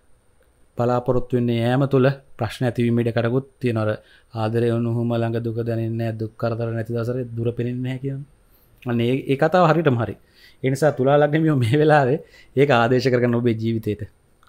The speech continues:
ඒ තුළ ඔන්න කාලයක් තිස්සේ බලාපොරොත්තුවෙන් හිටියපු ආදරණීය පණිවිඩයක් දාහත් වෙනිදාන් පස්සේ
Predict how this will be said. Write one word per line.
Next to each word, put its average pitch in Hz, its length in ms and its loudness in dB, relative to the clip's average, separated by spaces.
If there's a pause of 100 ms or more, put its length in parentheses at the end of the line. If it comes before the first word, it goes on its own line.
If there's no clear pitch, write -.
ඒ 160 120 6
තුළ 139 200 4 (560)
ඔන්න 151 140 6 (1800)
කාලයක් 147 440 6
තිස්සේ 147 440 4 (280)
බලාපොරොත්තුවෙන් 143 880 4
හිටියපු 135 340 0 (480)
ආදරණීය 147 640 4
පණිවිඩයක් 143 600 2 (480)
දාහත් 135 420 2
වෙනිදාන් 143 320 2
පස්සේ 139 420 0